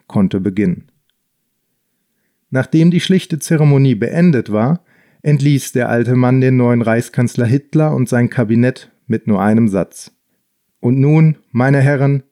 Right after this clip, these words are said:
vorwärts mit Gott.“ Mein Name ist Jonas Stephan und das war Folge dreiunddreißig sechs von Deutschland dreiunddreißig fünfundvierzig.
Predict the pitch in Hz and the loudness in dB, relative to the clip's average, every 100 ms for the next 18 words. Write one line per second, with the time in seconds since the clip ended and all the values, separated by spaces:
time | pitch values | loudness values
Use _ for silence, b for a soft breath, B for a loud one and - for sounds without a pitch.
0 | _ _ _ - 151 143 127 123 120 - | _ _ _ -8 -4 -2 0 -2 -4 -16
1 | _ _ - 110 - - 104 - - _ | _ _ -6 -6 -6 -6 -6 -6 -18 _
2 | _ _ _ _ _ _ _ _ _ - | _ _ _ _ _ _ _ _ _ -2
3 | 180 202 160 139 113 - 117 95 87 131 | 0 2 2 2 0 -2 -2 -2 -4 -6
4 | 131 156 147 117 98 135 151 101 98 95 | 0 2 2 0 -2 -2 -4 -4 -4 -4
5 | - 107 101 98 92 113 156 180 170 - | -4 -4 -2 -2 -4 -2 0 0 0 -2
6 | 151 - 185 - - 117 104 104 107 - | -6 -4 -4 -6 -6 -2 0 0 -4 -2
7 | 151 165 107 98 87 90 90 110 - 127 | -2 -2 -2 -2 -2 -4 -6 -8 -2 0
8 | 147 - 139 - - - | 0 0 -4 -4 -20 -20